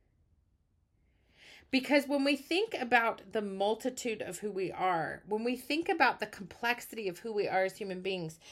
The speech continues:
when we recognize that each one of us is here to be our own unique being, then what happens is we can be more comfortable with the mess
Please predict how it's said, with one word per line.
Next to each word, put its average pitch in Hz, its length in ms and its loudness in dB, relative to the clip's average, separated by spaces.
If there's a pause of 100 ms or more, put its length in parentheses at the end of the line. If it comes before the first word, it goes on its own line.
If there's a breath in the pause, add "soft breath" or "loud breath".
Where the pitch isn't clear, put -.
(160 loud breath)
when 233 240 2
we 226 260 -4
recognize 202 1400 2 (320 loud breath)
that 226 220 6
each 294 420 -4
one 233 220 0
of 208 120 -2
us 185 400 0
is 190 200 -2
here 240 400 -4
to 202 160 -4
be 214 340 -2
our 196 320 2
own 208 380 -2
unique 190 580 -6
being, 202 560 -2 (240 loud breath)
then 208 160 -2
what 208 140 0 (200)
happens 214 580 -2 (200 loud breath)
is 226 220 4
we 262 180 2
can 254 380 2
be 254 240 -2
more 226 280 0
comfortable 240 680 -2
with 190 180 -2
the 190 80 -2
mess 226 800 -4